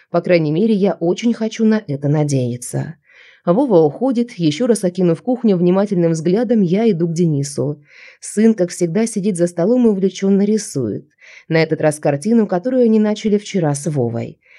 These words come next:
Татьяна Павловна советовала подыскать Денису нового учителя, чтобы помочь развить талант.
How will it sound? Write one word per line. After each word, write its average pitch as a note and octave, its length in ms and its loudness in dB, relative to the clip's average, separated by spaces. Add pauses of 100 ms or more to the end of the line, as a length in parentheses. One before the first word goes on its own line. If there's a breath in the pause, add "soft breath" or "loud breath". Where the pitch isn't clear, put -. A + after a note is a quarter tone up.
(160 soft breath)
Татьяна B3+ 360 0
Павловна A#3 520 2
советовала G#3 520 0
подыскать F#3 480 -2
Денису A3 360 0
нового G#3 400 4
учителя, A3+ 420 -2
чтобы G3 260 -4
помочь G#3 380 0
развить F#3 380 -2
талант. G#3 480 0